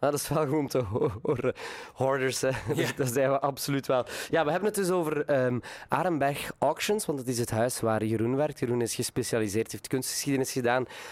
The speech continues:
Speaker 1: is gespecialiseerd in prenttekeningen, onder meer. Waarom hebben we het erover? Eh, wel, omdat de werken van, eh, Louis Paul Boon, ehm, verkocht, enfin, die,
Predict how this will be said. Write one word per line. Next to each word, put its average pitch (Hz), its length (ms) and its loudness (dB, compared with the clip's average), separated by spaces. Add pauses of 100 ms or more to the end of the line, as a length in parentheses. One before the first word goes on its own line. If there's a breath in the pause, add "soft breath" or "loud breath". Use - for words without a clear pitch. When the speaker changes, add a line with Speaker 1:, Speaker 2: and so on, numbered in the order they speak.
Speaker 1:
is 131 140 -2
gespecialiseerd 139 720 0
in 120 140 -2
prenttekeningen, 139 760 0
onder 127 220 0
meer. 123 200 2
Waarom 120 260 2
hebben 135 140 0 (100)
we 139 60 -12
het 147 100 2
erover? 135 260 0 (400 loud breath)
Eh, 123 100 2
wel, 160 140 2
omdat 131 360 0
de 123 60 -2
werken 131 400 0
van, 120 240 0
eh, 117 160 0
Louis 123 360 0
Paul 143 220 2
Boon, 160 400 0 (400 loud breath)
ehm, 156 440 2 (120)
verkocht, - 480 0
enfin, 135 180 0
die, 123 220 -2